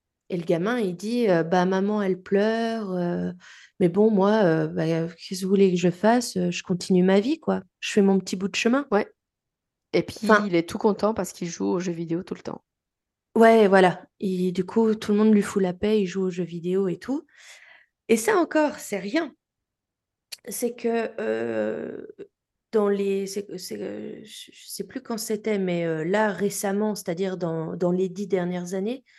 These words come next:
Speaker 1: tu te rappelles de la date de son interview ou pas ?
Speaker 2: Avec, euh, le docteur Phil ?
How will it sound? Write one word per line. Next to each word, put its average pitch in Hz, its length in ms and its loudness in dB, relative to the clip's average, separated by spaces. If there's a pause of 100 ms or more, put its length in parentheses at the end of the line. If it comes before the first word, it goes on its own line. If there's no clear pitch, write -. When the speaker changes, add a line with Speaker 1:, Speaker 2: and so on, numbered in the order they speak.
Speaker 1:
tu - 80 -20
te - 80 -18
rappelles 240 240 -2
de 220 80 2
la 214 160 2
date 226 240 -6
de 214 80 -8
son 220 180 -8
interview 208 640 -4
ou 208 60 -8
pas ? - 100 2
Speaker 2:
Avec, 196 320 2
euh, 202 120 2
le 208 140 -2
docteur 196 340 -8
Phil ? 220 380 -8